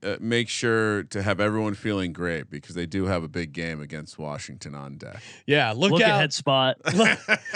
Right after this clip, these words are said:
Speaker 2: Yeah, they could be looking ahead to the Commanders. We could be in trouble.
Speaker 1: Uh, and the World Series is going on. So what if you're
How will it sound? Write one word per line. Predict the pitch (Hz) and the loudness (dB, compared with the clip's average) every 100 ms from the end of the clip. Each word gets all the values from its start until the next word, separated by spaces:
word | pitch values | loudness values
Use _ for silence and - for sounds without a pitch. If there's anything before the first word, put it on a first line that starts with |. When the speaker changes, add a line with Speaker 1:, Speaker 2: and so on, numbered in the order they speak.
| - - | -2 4
Speaker 2:
Yeah, | 190 180 | 6 6
they | 202 | 4
could | 277 277 | 4 4
be | 262 | 6
looking | 254 226 | 6 6
ahead | 214 220 196 | 4 4 2
to | |
the | 190 | -2
Commanders. | 185 185 175 175 185 196 185 | -2 0 2 2 0 -2 -4
We | 190 | 2
could | 247 | 2
be | 214 202 | 4 2
in | 185 | 2
trouble. | 185 180 202 233 | 2 2 2 0
Speaker 1:
Uh, | 127 120 113 110 101 | -4 -2 0 2 2
and | 139 208 | 2 4
the | |
World | 240 247 240 | 4 4 4
Series | 196 214 135 | 2 2 2
is | 101 | -2
going | 107 95 87 | -4 -4 -4
on. | 85 85 | -4 -4
So | 113 151 | 2 2
what | 180 147 | 2 0
if | 139 | 0
you're | 185 | 0